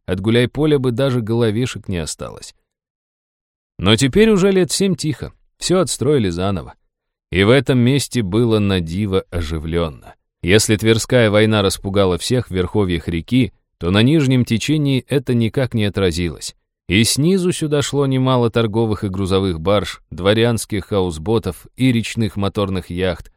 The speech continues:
каких-то баркасов и катеров откровенно пиратского типа. Фарватер был аккуратно размечен буйками, и, глядя на эти буйки, я понял, что пройти без них будет очень сложно. Отмелей здесь множество,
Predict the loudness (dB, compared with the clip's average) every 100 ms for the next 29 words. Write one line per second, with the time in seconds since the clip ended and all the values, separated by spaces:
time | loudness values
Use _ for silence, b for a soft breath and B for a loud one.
0 | -4 -4 -2 -4 -2 -4 -4 -2 -2 0
1 | -2 -2 -2 -6 -8 -10 -10 -6 -4 -4
2 | -8 _ -8 -6 0 0 0 -2 -4 -4
3 | -4 -4 -8 -10 -10 -14 -16 -20 -20 _
4 | _ _ _ _ _ 0 4 6 6 4
5 | 4 0 2 2 2 2 2 0 -2 -2
6 | -2 -2 -2 -4 -2 -2 -2 -2 -2 -2
7 | -4 -8 _ -2 0 4 2 2 0 0
8 | -2 -2 -2 -2 0 -2 -4 _ 0 2
9 | 2 0 0 -2 -2 -4 -2 -2 -2 -2
10 | -2 -2 0 0 -2 -2 -4 -6 -6 -6
11 | -6 -6 -8 -8 -8 -8 -10 -18 -20 _
12 | _ _ _ _ 4 4 4 2 4 4
13 | 2 0 0 -2 0 0 0 -2 -8 -16